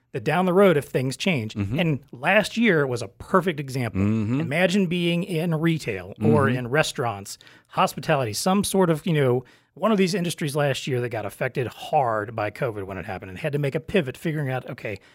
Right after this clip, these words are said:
Speaker 1: how do I go contactless? How do I do curbside?
Speaker 2: Mm-hmm.
Speaker 1: How do I do, uh, order online, pick up in store? How do I make all these shifts and changes to my business now that I can't have people actually coming in my store or limited
Speaker 2: Mm-hmm.
Speaker 1: capacity or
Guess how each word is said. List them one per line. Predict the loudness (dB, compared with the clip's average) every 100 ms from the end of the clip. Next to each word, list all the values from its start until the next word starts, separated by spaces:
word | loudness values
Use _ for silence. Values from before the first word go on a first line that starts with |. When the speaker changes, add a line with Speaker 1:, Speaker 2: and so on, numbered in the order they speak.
| _ _
Speaker 1:
how | -2 2 2
do | 2 2
I | 2 0
go | 0 0 0
contactless? | 0 0 0 -2 -6 -8 -12 -14 -18 _
How | -2 -2
do | -2 -2
I | -2 -2
do | -4 -6 -6
curbside? | 0 2 2 -2 -4 -4 -8 -8
Speaker 2:
Mm-hmm. | -6 -2
Speaker 1:
How | 0
do | 0 0
I | -2
do, | -2 0 0 -2 -8
uh, | -8 -6 -2
order | 0 2
online, | 2 0 -2 -2
pick | 0 0
up | 0 -2
in | -6
store? | -6 -2 -2 -2 -6 -16 -20 -10
How | 0
do | 2 4
I |
make | 2 0 -2 -2
all | -2
these | 0 -4
shifts | -4 -6 -6 -8
and | -10
changes | -6 -6 -6
to | -8
my | -8 -6
business | -6 -6 -8 -8
now | -8
that | -6
I | -8
can't | -8 -6
have | -6 -6
people | -6 -4
actually | -4 -6 -8 -10
coming | -8 -8 -8
in | -10
my | -8
store | -10 -8 -6 -6
or | -6 -8
limited | -4 -2 -2
Speaker 2:
Mm-hmm. | -4
Speaker 1:
capacity | -6 -8 -8 -10 -10
or | -8